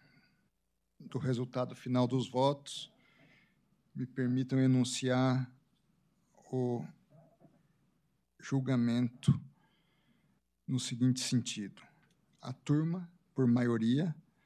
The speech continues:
deu provimento ao agravo regimental para determinar a reforma da decisão agravada e a manutenção do acórdão proferido pelo Tribunal de Justiça de São Paulo, objeto do recurso extraordinário, <coughs> perdão,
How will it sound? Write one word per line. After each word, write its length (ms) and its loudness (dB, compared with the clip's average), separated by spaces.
deu 240 2
provimento 680 2
ao 80 0
agravo 420 2
regimental 880 -2
para 240 -2
determinar 880 0
a 60 -4
reforma 720 -2
da 80 -4
decisão 580 -2
agravada 800 -2
e 100 0
a 100 4
manutenção 920 0
do 140 0
acórdão 640 2
proferido 640 -4
pelo 240 -4
Tribunal 400 -2
de 100 -4
Justiça 460 -8
de 80 -14
São 240 -6
Paulo, 480 -4
objeto 640 2
do 100 -8
recurso 460 -6
extraordinário, 800 -2
<coughs> 80 -20
perdão, 260 -16